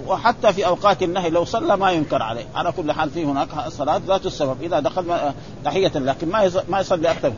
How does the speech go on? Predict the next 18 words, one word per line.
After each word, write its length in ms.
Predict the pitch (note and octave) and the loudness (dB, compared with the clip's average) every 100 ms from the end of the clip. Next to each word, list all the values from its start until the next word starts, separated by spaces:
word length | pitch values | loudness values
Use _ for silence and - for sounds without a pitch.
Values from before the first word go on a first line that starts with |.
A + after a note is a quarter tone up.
| - C#3+ | -6 -4
زي 80 | D3 | 2
بعض 220 | D#3 C3+ | 2 2
العصر، 360 | C3+ D#3 E3+ E3+ - - - - | 2 2 0 -6 -8 -14 -16 -12
يصلي 280 | D#3 G#3 D#3+ | 0 2 2
ركعتين، 420 | B2+ B2+ A2 G#2+ - - - | 2 0 -2 -6 -12 -16 -10
ها؟ 140 | B2 F#3 - - - - | -8 -8 -10 -16 -16 -6
ها؟ 220 | B2 E3+ - - - - | -2 0 -2 -10 -14 -10
وقال 260 | C#3+ E3 F3+ | 0 4 6
أبو 160 | E3 | 4
بكر 320 | D#3+ F#3+ E3 C#3+ B2+ | 2 2 2 2 0
في 120 | C#3+ | -2
روايته، 500 | C3+ C3+ D3 G3+ G#3+ | 2 4 6 4 2
قال 220 | G#3 E3 D#3 | 2 2 2
ابن 140 | C#3+ | 0
نمير: 280 | C#3+ E3+ F#3 | 0 0 0
"فيصلي 520 | E3 C3 F3+ F3+ D#3 | -2 0 0 0 0
فيه 260 | F3 G3 E3+ | 2 2 4
ركعتين". 760 | E3 E3+ D#3+ D3+ C#3+ C#3 | 2 2 2 2 2 2